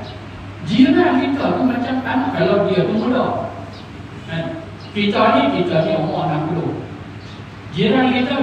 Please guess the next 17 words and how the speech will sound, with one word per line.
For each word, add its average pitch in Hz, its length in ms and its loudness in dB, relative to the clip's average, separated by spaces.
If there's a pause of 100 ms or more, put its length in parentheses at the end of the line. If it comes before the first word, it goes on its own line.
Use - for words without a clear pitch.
(120)
jiran 185 320 2
kita 185 240 0
ni 185 160 -4
mau 165 160 0
kahwin 180 320 2
nanti 160 160 0
umur 160 240 -2
sebelas. - 400 -2 (800)
Dia 262 200 2 (120)
tu 339 100 -2 (300)
kecil, - 480 -4
dia 220 180 -2
muda 202 380 -2
daripada 190 480 0
kita. 180 200 -2 (220)
Okey. - 380 0 (960)
Jadi 156 240 -4